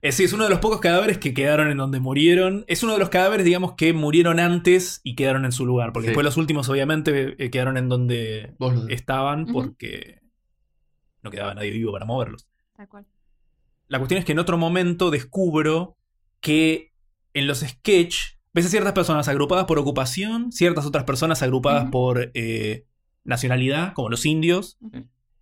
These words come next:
Speaker 1: Y hay uno jugando unos dados bien de cerca, que yo asumí que eran todos los chinos, y resulta que no. Hay dos que son chinos, dos que son ingleses, y hay
Speaker 2: Sí.
Speaker 1: otros dos chinos, re-, viste, sueltos
Speaker 2: Atrás,
Speaker 1: por
Speaker 2: en el
Speaker 1: ahí.
Speaker 2: fondo.
Speaker 1: Y eso es lo que me confundió un poco. Estuve,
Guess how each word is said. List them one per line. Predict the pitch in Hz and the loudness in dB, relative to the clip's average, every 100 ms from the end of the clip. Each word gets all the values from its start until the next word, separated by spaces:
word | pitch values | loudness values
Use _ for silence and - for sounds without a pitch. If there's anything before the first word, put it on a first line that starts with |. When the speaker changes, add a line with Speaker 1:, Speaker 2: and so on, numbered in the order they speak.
| _ _ | _ _
Speaker 1:
Y | 254 254 247 | -4 -4 -4
hay | 226 247 | -6 -2
uno | 247 180 147 | -2 0 -2
jugando | - 160 247 240 | 0 0 2 0
unos | 190 160 | -2 0
dados | 160 131 123 127 127 - | 0 0 0 0 -4 -6
bien | 139 175 214 | 0 2 2
de | 190 | 2
cerca, | 139 175 160 147 | 2 2 2 0
que | |
yo | 156 | 0
asumí | 220 196 208 | -2 0 2
que | 220 | 2
eran | 185 165 | 2 2
todos | 202 190 | 4 4
los | 143 | 2
chinos, | - 190 147 120 113 | -4 -6 -4 -4 -4
y | - | -4
resulta | 151 151 196 190 | -2 0 2 2
que | 175 | 2
no. | 180 143 | 2 0
Hay | 151 | 0
dos | 208 | 0
que | 196 | 0
son | 185 170 | 0 -2
chinos, | 220 220 | -2 0
dos | 180 | 0
que | 165 | 0
son | 165 | 0
ingleses, | 160 160 190 208 240 226 | 0 2 2 2 -2 0
y | 160 | 4
hay | |
Speaker 2:
Sí. | 175 | 6
Speaker 1:
otros | 185 185 | 6 4
dos | 190 | 2
chinos, | 190 208 208 | -2 -2 -2
re-, | 180 165 131 | 0 -2 -4
viste, | - 147 143 151 160 135 - | -12 -10 -8 -6 -4 -6 -4
sueltos | - 180 180 | 2 2 2
Speaker 2:
Atrás, | 160 | 2
Speaker 1:
por | 156 | 2
Speaker 2:
en | 165 | 2
el | 202 | 2
Speaker 1:
ahí. | 226 | 0
Speaker 2:
fondo. | 135 113 110 110 - _ | -2 -2 -6 -12 -16 _
Speaker 1:
Y | - 156 | 2 4
eso | 175 196 | 4 4
es | |
lo | 165 | 2
que | 147 | 2
me | 139 | 0
confundió | 131 135 135 | -2 0 -2
un | |
poco. | 123 123 | 0 0
Estuve, | 120 123 170 175 170 - | 0 4 6 6 4 0